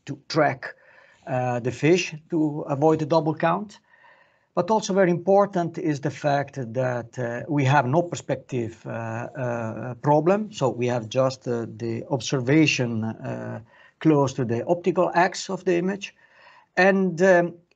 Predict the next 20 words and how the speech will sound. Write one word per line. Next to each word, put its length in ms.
if 240
you 120
orientate 760
the 100
light 340
in 140
such 300
a 40
way, 440
uh, 460
um, 680
you 180
have 440
almost 480
no 180
reflection 800
on 280
the 60
conveyor 420
belt 460